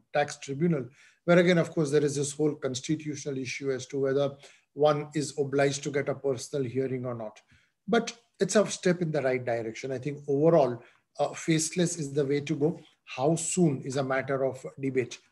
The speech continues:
but overall, I would welcome that. I would agree with your assessment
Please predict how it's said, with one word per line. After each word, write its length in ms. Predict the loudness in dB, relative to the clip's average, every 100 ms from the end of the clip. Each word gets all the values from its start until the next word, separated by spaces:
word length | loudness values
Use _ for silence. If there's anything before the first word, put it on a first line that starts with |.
| -10
but 100 | -2
overall, 340 | 4 6 6
I 60 | 6
would 160 | 4 2
welcome 340 | 0 -2 -4
that. 120 | -4 4
I 80 | 4
would 120 | 6
agree 260 | 4 6
with 200 | 4 4
your 140 | 2 0
assessment 560 | 0 -4 -4 -4 -4